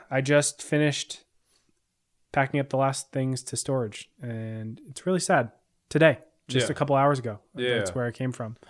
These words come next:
Speaker 2: What
Speaker 1: So, yeah.
Speaker 2: happens, what happens now with, like, the existing company as it is? So, like, Run It Up T V. Um, I'm not sure if you guys have much of a YouTube presence or not, but, like, you know, people are watching, people are tuning in. You guys have a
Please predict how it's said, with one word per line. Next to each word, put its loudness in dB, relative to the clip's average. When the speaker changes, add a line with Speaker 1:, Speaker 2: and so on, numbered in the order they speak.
Speaker 2:
What 2
Speaker 1:
So, 6
yeah. 8
Speaker 2:
happens, 2
what 0
happens 0
now 0
with, -2
like, -2
the -4
existing -8
company -8
as -6
it -6
is? -6
So, -4
like, -2
Run -4
It -6
Up -8
T -8
V. -6
Um, -8
I'm -6
not -4
sure -4
if -12
you -6
guys -4
have -6
much -2
of -6
a -8
YouTube -8
presence -8
or -10
not, -8
but, -12
like, -8
you -10
know, -6
people -2
are 2
watching, -4
people -12
are -4
tuning -10
in. -8
You -10
guys -6
have -12
a -14